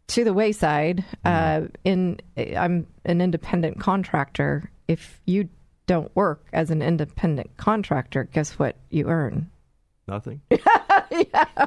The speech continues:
Speaker 1: right.
Speaker 2: I'm right.
Speaker 1: <laughs>
Speaker 2: Hi,
Speaker 1: You're right.
Speaker 2: yeah,
Speaker 1: There's the
Speaker 2: okay,
Speaker 1: applause.
Speaker 2: good.
Speaker 1: <laughs> There you go.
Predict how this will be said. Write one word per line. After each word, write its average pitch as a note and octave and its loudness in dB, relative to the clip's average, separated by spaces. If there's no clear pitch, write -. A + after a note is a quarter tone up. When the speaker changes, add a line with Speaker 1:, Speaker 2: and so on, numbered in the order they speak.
Speaker 1:
right. - -2
Speaker 2:
I'm F#3+ 4
right. A3+ 4
Speaker 1:
<laughs> - -
Speaker 2:
Hi, B3 4
Speaker 1:
You're A#3+ 6
right. - 2
Speaker 2:
yeah, B3+ 6
Speaker 1:
There's - -6
the C4+ 6
Speaker 2:
okay, A#3 6
Speaker 1:
applause. B3 4
Speaker 2:
good. F4+ 2
Speaker 1:
<laughs> - -20
There - 2
you - -4
go. - 0